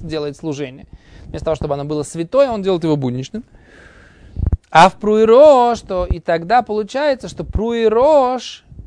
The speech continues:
что имеется пруирош? То есть эти вот, э, люди с неаккуратной прической.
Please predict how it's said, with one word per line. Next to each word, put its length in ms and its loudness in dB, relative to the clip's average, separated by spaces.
что 220 -6
имеется 380 -10
пруирош? 380 -6
То 100 -20
есть 120 -18
эти 180 -10
вот, 200 -8
э, 480 -14
люди 300 -6
с 60 -12
неаккуратной 480 -4
прической. 540 -14